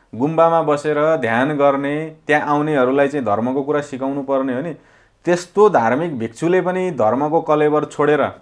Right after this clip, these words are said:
अझ हिन्दूको भाषामा भन्ने हो भने ब्राह्मणको कलेवर छो-, छोडेर क्षत्रियको कलेवरमा जानु, यानि तलवार उठाउनु पर्ने अवस्था आयो। किन त भन्दा एक त राष्ट्रिय अस्मिताको कुरो आयो, अर्को उहाँले के भन्नुभयो भने,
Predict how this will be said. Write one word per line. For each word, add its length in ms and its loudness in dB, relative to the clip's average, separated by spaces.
अझ 120 -2
हिन्दूको 420 0
भाषामा 460 -2
भन्ने 140 -2
हो 60 -2
भने 360 -4
ब्राह्मणको 560 2
कलेवर 380 2
छो-, 280 -14
छोडेर 300 -2
क्षत्रियको 560 0
कलेवरमा 480 2
जानु, 240 2
यानि 140 -4
तलवार 420 2
उठाउनु 260 -2
पर्ने 260 -2
अवस्था 300 -2
आयो। 180 -2
किन 180 0
त 180 2
भन्दा 340 0
एक 200 -2
त 40 0
राष्ट्रिय 500 2
अस्मिताको 480 -2
कुरो 180 -4
आयो, 500 0
अर्को 280 8
उहाँले 300 6
के 120 -2
भन्नुभयो 440 2
भने, 240 0